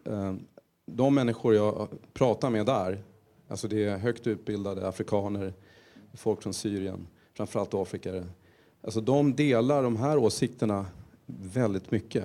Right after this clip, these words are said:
som, som jag, ni har här inne. Eh, ett annat exempel, det är, jag känner en kvinna som är, eh, skolläkare, kommer från Kina. Eh, hon är med i en kinesisk förening. Alla i den föreningen, eh, typ, eh,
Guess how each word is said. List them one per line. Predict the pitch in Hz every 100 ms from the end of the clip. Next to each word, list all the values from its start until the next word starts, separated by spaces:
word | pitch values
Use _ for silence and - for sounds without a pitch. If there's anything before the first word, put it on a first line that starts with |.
| 95
som, | - 104 98 -
som | - 110
jag, | 98 - - - -
ni | - 104
har | 101 123 113
här | 92 90
inne. | 87 101 - - - - - - _ _ _ _ -
Eh, | 104 101 95 95 - - - _ _ - -
ett | 113 107
annat | 123 113
exempel, | 117 123 104 -
det | 107
är, | 110
jag | 101
känner | - 107
en | 98
kvinna | 113 107
som | - 107
är, | 101 101 - - - - - _ _
eh, | - 107 101
skolläkare, | 98 113 107 113 123 123 113 110 110 -
kommer | - 110 101
från | - 101
Kina. | 92 - 101 98 107 110 -
Eh, | 107 101
hon | 92 110
är |
med | 107
i | 104
en |
kinesisk | 98 113 107 - -
förening. | - 107 120 117 95 90 - - - -
Alla | - 120 120
i |
den | 127 117
föreningen, | 113 110 123 117 104 98 101 -
eh, | 101 95 -
typ, | - 92 - - -
eh, | - 92 90